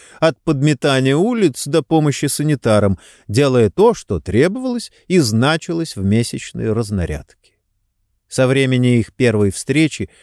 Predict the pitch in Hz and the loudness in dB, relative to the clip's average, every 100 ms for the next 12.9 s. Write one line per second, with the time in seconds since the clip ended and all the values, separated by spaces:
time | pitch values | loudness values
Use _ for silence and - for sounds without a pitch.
0 | _ _ 123 139 147 139 131 - 131 123 | _ _ -2 0 2 2 2 2 -2 2
1 | 208 196 147 110 - 110 107 101 - 127 | 4 4 4 0 -2 0 0 0 -2 0
2 | 127 127 131 113 104 95 104 156 269 226 | 2 2 2 2 2 0 0 -2 -2 -4
3 | 120 92 - _ _ _ - 277 170 127 | -2 -4 -4 _ _ _ -2 4 4 4
4 | 180 233 147 117 - - 139 135 92 87 | 2 2 2 0 -2 -2 2 2 0 -6
5 | 92 123 104 92 80 - - 69 67 _ | -2 -2 -2 -6 -6 -8 -10 -10 -14 _
6 | _ _ 110 131 131 117 123 113 101 120 | _ _ 0 2 2 2 0 0 0 2
7 | 107 98 80 - 143 185 123 104 - _ | 2 -2 -6 -4 -2 0 0 -4 -6 _
8 | 117 127 - 135 104 98 - 131 147 196 | -2 -2 0 -2 -2 -8 -4 -4 -2 -4
9 | - 127 113 95 101 95 92 76 73 - | -4 -6 -6 -4 -2 -2 -4 -10 -12 -12
10 | _ _ _ _ _ _ _ _ - 95 | _ _ _ _ _ _ _ _ -6 -4
11 | 87 147 226 220 220 131 160 202 185 104 | 0 2 2 2 0 0 -2 -2 -2 -2
12 | 143 180 - 95 76 85 - _ | -2 -2 -4 -6 -6 -8 -10 _